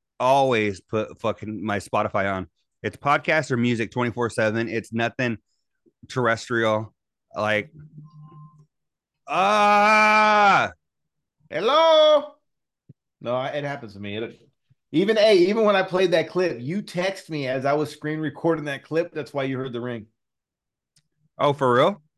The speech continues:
Speaker 2: That was you. Yeah, you froze too on my side.
Speaker 1: Yeah, it's frozen right now.
Speaker 2: Yeah, so that when I was playing that last clip and you heard the text, that was you. If you look at my screen, a screen record, it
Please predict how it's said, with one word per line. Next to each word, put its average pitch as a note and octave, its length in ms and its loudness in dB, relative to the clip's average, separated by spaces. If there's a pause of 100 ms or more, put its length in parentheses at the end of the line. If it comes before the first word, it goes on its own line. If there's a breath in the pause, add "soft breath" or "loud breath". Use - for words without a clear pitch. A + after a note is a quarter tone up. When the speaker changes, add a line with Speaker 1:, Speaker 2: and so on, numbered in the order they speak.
(200)
Speaker 2:
That D3+ 160 0
was C#3 180 4
you. E3+ 440 2
Yeah, B2+ 100 -4
you C#3+ 160 -4
froze D3 400 0
too B2 240 -8
on G#2 60 -12
my G#2+ 100 -10
side. G2 320 -14 (320)
Speaker 1:
Yeah, G#2+ 300 0
it's G#2+ 120 -2
frozen A2 320 -2
right F2 120 -4
now. G2 220 -4 (1080)
Speaker 2:
Yeah, E3 260 2
so D3+ 180 0
that D3+ 220 2
when D3+ 140 0
I D#3+ 60 2
was E3+ 120 0
playing F3 200 -4
that C#3+ 140 -4
last D3 320 -2
clip D#3+ 220 -4
and C#3 80 -8
you C#3 120 -6
heard C#3+ 200 -8
the C3+ 80 -8
text, D#3 360 -4
that C#3+ 180 -6
was C3 200 -10
you. D3+ 220 -2
If - 100 -8
you C3+ 80 -8
look C#3+ 160 -8
at C#3 60 -10
my A#2+ 100 -10
screen, B2+ 520 -10 (340 soft breath)
a G#2 60 -16
screen C#3 260 -4
record, A#2+ 440 -2
it G2+ 40 -16